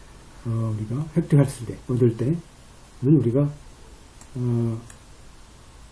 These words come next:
엠플로이 자체가 디스로얄 한다는 얘기죠. 한마디로 이제 뭐 법-, 불법적인 행위를 한다든지 뭐 그렇게 되면, 어, 반대로 고발도 하고 그런 거 아닙니까?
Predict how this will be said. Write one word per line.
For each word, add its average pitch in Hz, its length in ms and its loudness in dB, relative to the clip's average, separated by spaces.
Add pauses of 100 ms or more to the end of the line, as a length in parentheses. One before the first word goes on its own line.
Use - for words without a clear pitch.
(140)
엠플로이 131 360 8
자체가 120 420 0
디스로얄 123 440 2
한다는 107 240 -6
얘기죠. 98 220 -16
한마디로 160 340 8
이제 156 220 6 (640)
뭐 131 100 0
법-, - 360 -2
불법적인 147 440 8
행위를 151 260 6
한다든지 131 600 6 (460)
뭐 147 100 2
그렇게 151 180 6
되면, 151 320 10 (640)
어, 131 460 4
반대로 135 440 8
고발도 127 380 4
하고 120 300 2 (160)
그런 127 180 2
거 131 80 0
아닙니까? 110 360 -2